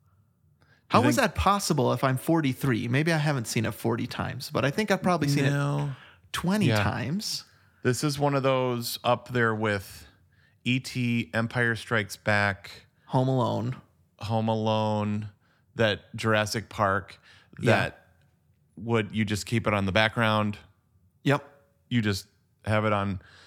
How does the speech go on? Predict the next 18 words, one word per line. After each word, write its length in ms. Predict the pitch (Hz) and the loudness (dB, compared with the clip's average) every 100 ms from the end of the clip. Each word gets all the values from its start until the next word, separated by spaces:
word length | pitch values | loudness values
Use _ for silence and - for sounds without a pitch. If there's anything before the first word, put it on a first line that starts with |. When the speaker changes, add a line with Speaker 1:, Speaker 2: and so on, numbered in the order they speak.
| - - | -20 0
Speaker 1:
have 180 | 127 | 2
it 60 | 110 | 4
on 160 | 107 104 | 2 2
repeat 540 | 107 95 107 107 - | 0 0 0 -2 -2
when 100 | 107 | -2
you 100 | 101 | 0
were 120 | 98 | 0
a 60 | 98 | 0
kid. 420 | 87 110 98 92 95 _ _ _ _ _ | -2 -2 0 -2 -8 _ _ _ _ _
Speaker 2:
Yeah. 180 | 139 120 | -4 -2
Speaker 1:
Sick 260 | 113 123 - | 0 -2 0
day 220 | 113 101 | 2 2
when 180 | 104 104 | 0 0
you 80 | 104 | 0
were 120 | 98 | 0
a 40 | |
kid. 380 | 98 110 98 92 - - _ _ _ _ _ _ _ _ _ _ | 0 0 0 0 -6 -20 _ _ _ _ _ _ _ _ _ _
Speaker 2:
Yep. 300 | - 131 - | 0 0 -2